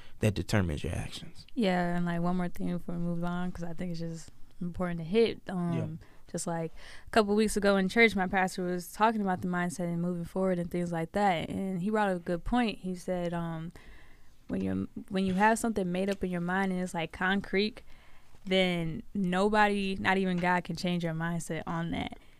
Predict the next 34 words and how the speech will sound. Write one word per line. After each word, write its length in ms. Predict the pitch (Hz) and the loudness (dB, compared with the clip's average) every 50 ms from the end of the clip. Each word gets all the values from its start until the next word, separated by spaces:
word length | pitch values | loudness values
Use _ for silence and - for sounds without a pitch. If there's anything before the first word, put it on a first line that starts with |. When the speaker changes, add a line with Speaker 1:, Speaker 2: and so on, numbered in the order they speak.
| - - - | -16 -8 -4
Speaker 2:
And 500 | - 196 190 185 180 175 175 170 165 160 - | 0 0 2 2 2 2 0 -2 0 2 4
I 120 | - 202 | 4 6
think 160 | 220 269 262 | 6 6 8
that 360 | 240 226 220 208 196 - - - - | 8 10 10 10 8 4 2 4 8
actually 320 | 202 214 233 220 - 214 202 | 10 10 10 10 8 4 6
hit 100 | 226 220 | 6 6
a 80 | 202 | 4
string 280 | 185 - - 226 226 220 | 4 4 6 6 6 6
with 100 | 208 202 | 6 4
me 160 | 196 190 185 | 4 2 2
because 180 | 175 175 185 180 | 0 0 0 0
it's 140 | 185 190 180 | 0 0 -2
just 120 | 175 175 | -2 -2
like, 360 | 190 180 175 170 160 - - - - - | 0 0 0 -2 -2 -6 -10 -14 -8 -2
wow, 280 | 185 185 185 175 165 160 | 2 4 4 4 4 4
we're 140 | 175 180 190 | 2 2 2
really 320 | 185 190 196 196 196 190 | 2 2 2 2 2 2
in 140 | 185 190 185 | 0 0 -2
control 640 | - 185 165 - - 185 185 180 180 175 170 165 - - - - - - - - - - | -2 -4 -6 -2 0 0 2 2 0 0 -2 -4 -8 -10 -14 -16 -16 -16 -16 -16 -14 -10
of 400 | - - 190 190 180 170 180 175 - - | -2 0 2 2 4 2 0 -2 -2 -2
what 260 | 180 196 196 202 208 | 0 0 0 0 -2
we 100 | - 190 | -4 -4
could 160 | - 185 180 | -4 -4 -4
change 640 | - 214 208 208 202 190 180 180 175 175 - - - - | 0 2 2 2 2 0 0 -2 -4 -6 -8 -10 -8 -6
and 120 | 180 185 | -4 -2
what 140 | 180 185 - | -2 0 -2
we 100 | 175 180 | -2 -4
can't 340 | 180 - - 208 185 - - | -4 -4 -2 -2 -2 -2 -2
change 360 | - 190 185 175 175 170 170 | -2 -2 -2 -2 -2 -2 -2
in 120 | 185 175 175 | -2 -2 -2
our 120 | 170 170 | 0 0
minds. 420 | 175 175 175 175 175 175 170 170 170 | 0 0 0 0 0 -2 -2 -4 -4
And, 100 | 170 170 | -4 -4
like, 360 | 170 165 165 165 - - - | -4 -4 -6 -8 -10 -12 -16